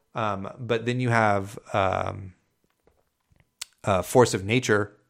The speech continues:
Earth only fuse, right? So semi-synergistic with, uh,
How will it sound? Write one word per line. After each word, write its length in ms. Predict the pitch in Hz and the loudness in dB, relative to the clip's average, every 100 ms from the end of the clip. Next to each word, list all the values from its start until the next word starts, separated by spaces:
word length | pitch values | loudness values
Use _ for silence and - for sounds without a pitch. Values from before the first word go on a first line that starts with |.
| - | 0
Earth 260 | 143 156 - | 2 2 0
only 300 | 170 185 117 | 0 0 -2
fuse, 540 | - 104 98 - - - _ | -4 -6 -6 -8 -14 -20 _
right? 260 | - 107 139 - | -6 -4 -4 -10
So 400 | - 110 104 104 - - _ _ _ - | -4 0 0 -2 -8 -20 _ _ _ -8
semi-synergistic 1400 | - 170 131 98 98 - - 117 101 104 98 - 104 - | -4 0 2 0 -2 -8 -6 -4 -4 -4 -4 -4 -4 -6
with, 580 | 113 104 101 98 - - _ _ - | -4 0 -2 -4 -16 -20 _ _ -6
uh, 420 | 101 95 - - | -4 -4 -6 -8